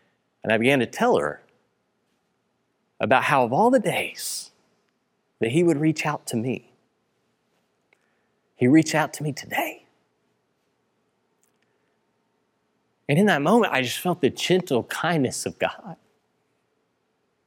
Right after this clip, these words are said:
That he knows when I'm struggling.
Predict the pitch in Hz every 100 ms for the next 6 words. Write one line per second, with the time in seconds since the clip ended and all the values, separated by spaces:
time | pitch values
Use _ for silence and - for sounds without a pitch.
0 | _ _ _ - _ _ _ _ _ _
1 | _ _ 101 143 - 320 277 277 - -
2 | - - - _ _ _ _ _ - 107
3 | 117 - - 92 98 104 151